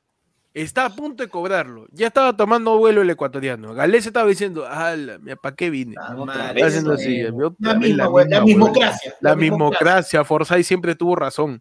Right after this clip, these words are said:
Speaker 3: En el Wimbledon no pasaba esto.
Speaker 1: <laughs> En el mar.
Speaker 2: <laughs> En el Wimbledon la metía yo, no me la metían a mí.
Speaker 1: ¿Y qué pasa? Que al árbitro le hablan, pe-, mano.
Speaker 2: Oye,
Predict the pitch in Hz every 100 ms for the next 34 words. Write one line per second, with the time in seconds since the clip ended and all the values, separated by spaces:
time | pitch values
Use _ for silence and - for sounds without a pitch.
0 | - - _ _ 117 123 143 156 139 131
1 | 135 131 131 127 123 135 - - 160 220
2 | 180 175 165 175 190 180 - - - -
3 | 523 - 622 622 - 571 - - - 554
4 | - 587 - 554 - 571 - 605 - 587
5 | - _ - - - 185 175 160 165 175
6 | 226 220 226 196 180 170 208 190 196 190
7 | 180 190 170 - 165 131 139 127 - _
8 | _ - 160 143 180 180 208 202 - 160
9 | 147 - _ _ _ _ _ - 135 131
10 | 131 127 127 131 135 160 156 - 151 147
11 | _ 123 127 175 151 131 131 - _ _
12 | _ _ _ _ _ 139 135 107 - 226